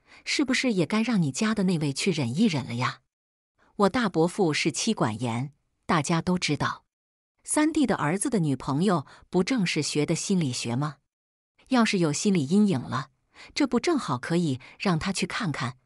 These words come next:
不但可以练手，还可以增进关系，多好啊！儿子谈了这么优秀的女朋友，我三叔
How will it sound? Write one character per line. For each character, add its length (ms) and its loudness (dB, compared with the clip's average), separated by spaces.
不 100 4
但 200 2
可 140 0
以 100 4
练 260 4
手， 320 -4
还 180 0
可 160 -2
以 100 4
增 220 2
进 180 2
关 220 2
系， 140 -2
多 200 0
好 300 -6
啊！ 240 -6
儿 160 4
子 140 0
谈 220 -2
了 80 2
这 140 -2
么 100 6
优 200 2
秀 180 0
的 100 0
女 160 2
朋 260 -4
友， 240 -2
我 100 2
三 240 2
叔 300 0